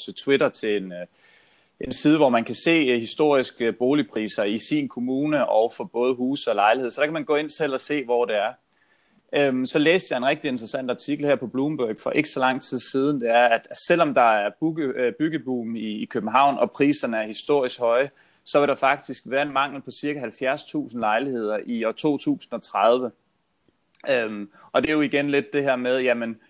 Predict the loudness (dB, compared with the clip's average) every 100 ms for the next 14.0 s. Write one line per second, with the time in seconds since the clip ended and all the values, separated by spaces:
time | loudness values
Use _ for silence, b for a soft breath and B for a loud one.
0 | b b -2 -2 0 0 0 0 -2 -4
1 | _ -4 -4 -2 0 0 -2 2 2 0
2 | -4 -6 -6 -2 2 2 4 2 2 4
3 | 4 4 4 4 4 -2 -6 -6 -6 -6
4 | -8 -6 -6 -8 -10 -12 -8 -2 -2 -2
5 | -4 -4 -4 -4 -6 -8 -8 -8 -4 -2
6 | -4 -4 0 2 2 0 -4 -16 -6 -4
7 | -2 0 0 -2 _ _ _ _ 0 2
8 | 2 0 -2 0 0 0 -4 -2 -2 0
9 | -2 -2 0 0 0 -6 -8 -4 -2 0
10 | -2 -2 0 0 -2 -12 _ _ _ _
11 | -2 0 2 0 -2 0 0 2 2 2
12 | -2 -2 0 -2 -4 2 2 4 2 0
13 | -2 -6 -2 -2 0 -4 -6 -2 -2 -4